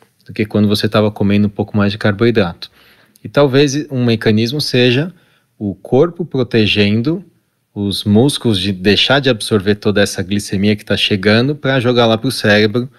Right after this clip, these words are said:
E evolutivamente tem gente que acredita que isso é um dos mecanismos de defesa, inclusive de, da gente ter resistência à insulina de propósito. Hoje a gente vê que não, né? A resistência à insulina que a gente vê comumente não é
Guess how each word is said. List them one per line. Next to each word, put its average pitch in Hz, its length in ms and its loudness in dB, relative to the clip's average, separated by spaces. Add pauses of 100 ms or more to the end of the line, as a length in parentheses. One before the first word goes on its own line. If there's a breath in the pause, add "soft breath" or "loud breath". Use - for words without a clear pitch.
(420 soft breath)
E 95 440 -4 (200)
evolutivamente 104 680 0
tem 113 120 0
gente 110 200 0
que - 80 -6
acredita 107 400 -2
que 104 160 -4
isso 113 280 0
é 127 40 -2
um 117 160 -2
dos 107 260 -4
mecanismos 107 600 0
de 104 80 -2
defesa, 110 680 0
inclusive 104 320 -4
de, 120 220 -4 (320 loud breath)
da 104 160 2
gente 113 300 0
ter 123 160 0
resistência 113 540 -2
à - 20 0
insulina 117 500 -2 (420 soft breath)
de 107 120 -4
propósito. 107 560 0
Hoje 113 200 2
a 131 40 0
gente 117 260 -2
vê 110 160 2
que 185 140 -6
não, 104 320 0 (120)
né? 98 200 -4
A 87 60 -6
resistência 95 500 -4
à - 20 -6
insulina 107 320 0
que 104 80 -4
a 98 60 0
gente 101 200 -2
vê 101 140 0
comumente 110 760 0
não 107 160 4
é 131 200 0